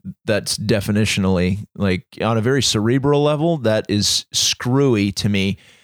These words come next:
I think there is strength in relatability,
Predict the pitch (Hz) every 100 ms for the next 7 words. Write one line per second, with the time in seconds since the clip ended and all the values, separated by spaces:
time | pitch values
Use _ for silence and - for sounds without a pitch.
0 | _ _ - 123 127 147 139 - - _
1 | _ _ _ _ _ - 113 110 101 -
2 | - - - 117 123 147 - - _ _
3 | _ _ _ _ _ _ - 110 104 101
4 | 98 87 _ - 104 95 95 82 92 123
5 | 110 113